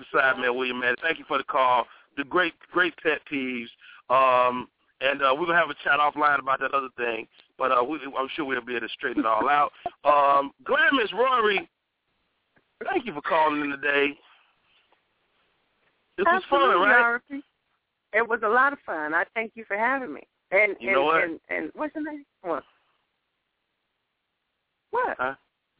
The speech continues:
Speaker 1: What was you about to
Speaker 2: What?
Speaker 1: say? What?
Speaker 2: Where did your friend go? So you, you hung up on him?
Speaker 1: Who? William? Oh, yeah, yeah, he gone.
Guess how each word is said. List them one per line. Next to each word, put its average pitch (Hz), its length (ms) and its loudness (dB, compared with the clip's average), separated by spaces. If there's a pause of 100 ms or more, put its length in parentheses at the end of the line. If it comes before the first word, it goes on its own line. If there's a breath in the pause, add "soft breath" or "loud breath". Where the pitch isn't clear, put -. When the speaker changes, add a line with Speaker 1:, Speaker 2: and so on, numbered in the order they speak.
(600)
Speaker 1:
What 170 120 -6
was 185 80 -6
you 196 60 -10
about 190 120 0
to 554 160 2
Speaker 2:
What? - 120 2
Speaker 1:
say? - 40 -10 (1080 loud breath)
What? 392 160 2
Speaker 2:
Where 415 100 4
did 403 60 4
your 415 100 -2
friend 403 280 -2
go? 160 280 2 (840)
So 320 140 0
you, 294 300 -4
you 285 120 0
hung 359 180 0
up 381 100 -4
on 403 220 0
him? 370 80 -8 (1120)
Speaker 1:
Who? 240 240 -4
William? 254 380 2
Oh, 151 80 4
yeah, 117 220 -2
yeah, 104 280 -4
he 127 100 -8
gone. 104 180 -10